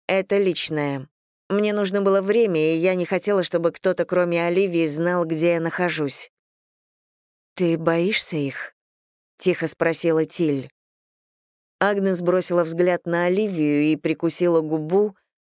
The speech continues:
затем шумно втянула носом в воздух и, посмотрев на Тиль, улыбнулась. "Иногда до чертиков. Но иногда мне жутко их не хватает". Она пожала плечами.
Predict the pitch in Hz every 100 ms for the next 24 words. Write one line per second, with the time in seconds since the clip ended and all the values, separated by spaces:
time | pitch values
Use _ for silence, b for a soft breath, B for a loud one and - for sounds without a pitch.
0 | _ _ 170 185 196 226 - 226 214 190
1 | - 185 185 180 170 175 165 165 160 165
2 | 214 196 202 - - _ _ _ _ 185
3 | 190 208 208 208 233 254 - 190 190 208
4 | 214 208 - _ 190 190 190 170 151 139
5 | 131 - - _ _ _ _ _ _ _
6 | _ - 208 202 202 208 196 190 196 175
7 | 151 151 156 147 - _ _ _ _ _
8 | - 196 208 214 214 214 226 208 196 185
9 | 214 - 185 175 185 180 180 180 - 151
10 | 143 - - _ _ _ _ _ 165 170
11 | 156 160 165 156 147 160 - 165 139 135